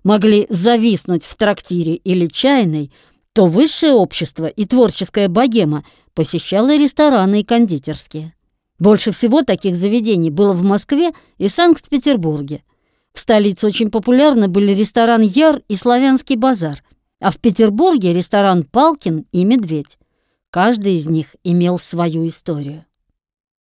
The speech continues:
Выбор заведения зависел от материального положения человека. Например, дворник получал до двадцати рублей,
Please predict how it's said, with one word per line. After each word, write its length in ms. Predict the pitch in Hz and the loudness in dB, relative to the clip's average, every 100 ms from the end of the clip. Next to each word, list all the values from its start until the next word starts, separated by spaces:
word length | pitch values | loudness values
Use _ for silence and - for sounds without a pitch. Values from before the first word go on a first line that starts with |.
| _ | _
Выбор 460 | 143 165 247 180 170 | -4 0 2 2 -2
заведения 880 | 151 160 160 160 233 285 220 151 147 _ _ _ | -4 -4 -4 0 4 4 4 0 -6 _ _ _
зависел 640 | 156 143 170 208 311 302 277 | -4 0 2 2 2 2 -2
от 120 | 262 | 0
материального 680 | 220 - 165 233 269 254 233 | -2 0 2 4 4 2 0
положения 600 | 180 170 170 196 196 180 | 0 0 0 0 0 -2
человека. 640 | 190 180 165 147 - - _ _ _ _ - | -2 -2 -2 -6 -10 -20 _ _ _ _ -4
Например, 600 | 190 180 247 220 151 - _ _ - | -2 2 4 4 0 -6 _ _ -4
дворник 600 | 165 175 247 294 277 - | 0 4 4 4 2 2
получал 480 | 247 247 - 226 185 | 0 0 2 0 2
до 140 | 220 | 0
двадцати 560 | 202 214 - 156 160 160 | 2 -2 -2 -4 -4 -2
рублей, 480 | 202 214 226 214 | 0 0 0 -2